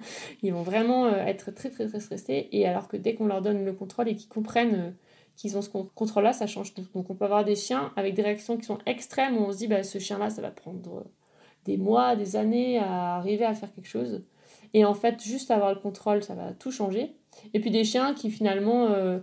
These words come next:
paraissent pas forcément si réactifs, bah, eux, on va, ça va être plus lent. Donc, euh, les ré-, les, on va dire, les, les résultats sont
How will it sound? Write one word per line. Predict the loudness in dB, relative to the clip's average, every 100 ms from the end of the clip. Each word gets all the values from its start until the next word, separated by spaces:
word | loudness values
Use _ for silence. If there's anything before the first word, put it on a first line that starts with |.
| -8 -20 -6
paraissent | 0 2 0 0
pas | 0 0
forcément | -2 -4 -2 0 0 -2
si | -4 -2 -2 -2 0 2
réactifs, | 4 2 0 0 0 0 -2
bah, | 0 4
eux, | 6 6
on | 4
va, | 2 -2
ça | -2
va | -2 -2
être | -4
plus | 2
lent. | 2 2 -2
Donc, | -4 2
euh, | 2 2 4
les | 4
ré-, | 6 4 2
les, | 2 2 0
on |
va | -2 -2
dire, | 0
les, | 0 0 -2
les | -2
résultats | -2 2 2 2
sont | 0 -6